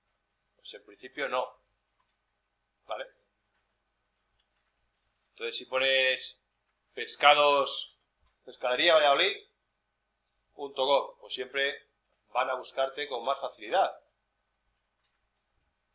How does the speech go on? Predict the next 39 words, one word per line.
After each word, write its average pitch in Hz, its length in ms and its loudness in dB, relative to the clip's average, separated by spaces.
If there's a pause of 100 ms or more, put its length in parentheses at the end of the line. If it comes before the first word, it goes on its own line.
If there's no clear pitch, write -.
(1500)
No, 170 800 -2
a 156 40 -2
lo 151 60 -4
mejor 156 180 0
no 214 60 6
hay 208 80 4
que 190 60 4
hacer 156 200 2
caso 151 260 4
a 131 120 4
todo, 175 400 6 (160)
a 107 160 -10
todas 151 400 2
las - 280 0
recomendaciones 131 720 -6
que 127 140 -8
nos 123 180 -8
hacen 139 240 -4
de 110 140 -12
seo, 180 260 -2 (720)
¿eh? 147 160 -8 (300)
Claro, 131 360 -6
yo, 147 180 0
a 147 80 2
mí 170 120 -6
me 170 120 -2
gusta 185 340 0
manolo 165 320 0
punto 147 260 -8
com 147 240 -8 (340)
y 131 80 4
es - 120 4
un 165 100 -14
nombre 180 380 0
fácil 180 320 -2
de 180 80 2
recordar 139 680 0 (300)
y 135 380 -4
tal. 156 220 6